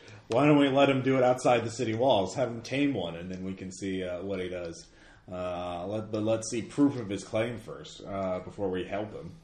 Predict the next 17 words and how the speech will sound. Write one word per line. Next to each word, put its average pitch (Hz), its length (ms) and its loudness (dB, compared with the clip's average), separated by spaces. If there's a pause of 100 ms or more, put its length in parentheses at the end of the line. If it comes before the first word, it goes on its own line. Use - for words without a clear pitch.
(500)
Uh, 82 280 -14
so, 80 420 -8 (720)
and 110 240 0
personally, 113 340 0
I 104 80 2
think 101 200 -4
he'll 90 160 -6
die, 90 400 -2
and 90 80 -10
I 87 100 -8
think 92 180 -10
it 90 60 -10
would 90 100 -12
be 90 100 -6
hilarious. 143 600 -8
So, - 300 -12 (800)
<laughs> 123 60 -12